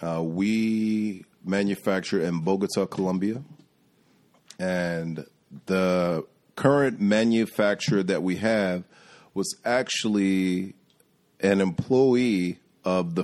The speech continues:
first manufacturer that we started working with years ago. And I guess they fell out. We didn't really like the first manufacturer. He did some great work, but he kinda did whatever he wanted to do and didn't really listen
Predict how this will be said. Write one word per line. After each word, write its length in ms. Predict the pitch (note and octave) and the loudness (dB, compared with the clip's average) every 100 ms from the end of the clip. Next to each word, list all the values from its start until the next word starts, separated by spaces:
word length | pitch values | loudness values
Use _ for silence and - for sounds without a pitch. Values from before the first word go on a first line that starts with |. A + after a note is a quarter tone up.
| - | -2
first 480 | C3 C3+ C#3 - - - | 2 2 2 -2 -6 -2
manufacturer 1080 | G2 F#2 F2 - F#2+ D#2 - F2 D2 - - _ _ _ - | 0 0 0 -2 -2 -2 -2 -2 -2 -4 -12 _ _ _ -10
that 380 | F2+ F2+ E2 D2 F2 | -2 0 0 -4 -6
we 360 | F2+ F2+ F2 | -4 -2 -2
started 580 | - - F#2 F2 D#2+ F2 | -4 -2 -2 -2 -4 -2
working 360 | G2+ G2+ F#2+ E2+ | -2 -2 -4 -4
with 240 | E2 D#2 - _ _ _ _ - | -4 -6 -14 _ _ _ _ -8
years 380 | F2+ F#2+ F2+ F2+ | -2 0 0 -2
ago. 460 | E2+ G#2 E2 B1+ - - - - - | 0 2 0 -4 -12 -20 -20 -20 -6
And 760 | F#2 F2+ F2+ F2+ F2+ F2 F2+ - _ - | -2 0 0 0 -2 -2 -6 -10 _ -6
I 100 | F#2 | 0
guess 180 | A#2 G#2 | 0 0
they 160 | A2 A2 | 0 -2
fell 300 | - G#2 G2 | 0 0 2
out. 340 | F#2+ F#2 F#2 - | 2 0 -2 -4
We 220 | G2+ A#2+ | -2 0
didn't 240 | A#2 A2 | 0 2
really 220 | G2+ F#2 | 2 0
like 220 | F2 E2 C#2 | 0 -2 -4
the 80 | |
first 320 | E2+ F2 D#2+ F2+ | -6 -4 -2 -2
manufacturer. 680 | E2 D#2 - D2+ D2 F2 | -2 -4 -6 -6 -6 -4
He 80 | A#2 | -2
did 220 | B2+ D3 | -2 -2
some 160 | C3 C3 | 0 0
great 200 | B2+ A#2+ | 2 2
work, 320 | A2+ A#2 A2+ G2 | 2 2 2 0
but 120 | G2+ | 0
he 80 | G2+ | 0
kinda 280 | G#2+ F#2+ | 0 0
did 240 | F2 F#2+ F2 | 0 0 0
whatever 360 | F2 F2 E2+ | 0 0 0
he 120 | F2 F2 | -2 -2
wanted 320 | F2 E2 D#2+ | -2 -4 -4
to 80 | E2 | -4
do 400 | F#2 F2+ F2 D2 | -2 -2 -2 -4
and 200 | D2+ D2+ | -6 -4
didn't 240 | E2 E2 | -4 -2
really 220 | E2 D#2+ | -2 -4
listen 380 | D#2 E2 - | -4 -6 -6